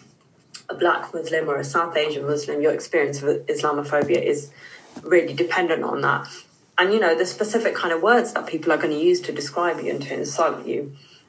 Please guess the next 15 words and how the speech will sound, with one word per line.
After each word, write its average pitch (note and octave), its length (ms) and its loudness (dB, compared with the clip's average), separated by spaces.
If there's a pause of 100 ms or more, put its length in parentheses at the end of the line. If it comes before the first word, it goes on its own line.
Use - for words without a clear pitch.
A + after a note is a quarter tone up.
(180)
um, C#3+ 520 -2
whether D#3+ 180 2
you D#3 100 -4
use D#3+ 200 -2
the - 160 0
N F3 180 2
word - 280 0
or C#3+ 80 0
the - 80 -6
P E3+ 220 -2
word. D3+ 280 0
And D#3+ 100 0
these A#3 160 4
were G3+ 100 2
really E3+ 400 0